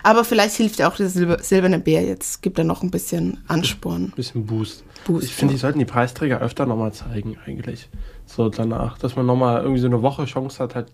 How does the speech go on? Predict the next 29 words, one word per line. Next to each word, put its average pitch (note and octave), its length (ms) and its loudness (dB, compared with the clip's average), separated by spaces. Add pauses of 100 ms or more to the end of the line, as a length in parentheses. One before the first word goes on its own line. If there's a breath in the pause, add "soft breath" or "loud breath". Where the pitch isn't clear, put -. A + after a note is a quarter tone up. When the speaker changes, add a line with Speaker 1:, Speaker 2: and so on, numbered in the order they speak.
(140)
Speaker 2:
zumindest C3 320 2
die A2+ 60 0
Preisträger A#2+ 600 2
zu A3+ 100 4
Speaker 1:
Ja. - 80 2
Speaker 2:
gucken. A#2 340 -4 (1120 loud breath)
Äh, A#2 680 4 (160)
ist - 400 -4 (260)
irgendwie A#2+ 480 4
alles A2+ 360 4
bisschen A2 360 -2
schwierig. G#2+ 680 -4 (100)
Speaker 1:
Ja. - 140 -6 (420 soft breath)
Speaker 2:
War B2+ 120 2
auch C3 120 2
wirklich E3 320 4
total C#3 320 2
schnell E3+ 160 -2
ausverkauft, A#2+ 560 -4
A B2+ 60 -2
Different B2 300 0
Man. A#2 200 0
Also A2+ 160 -2
in A2+ 60 0
jedem B2 200 0
Kino C3+ 340 0
war A2+ 200 0
echt A#2+ 160 -6
schwer. A#2 380 0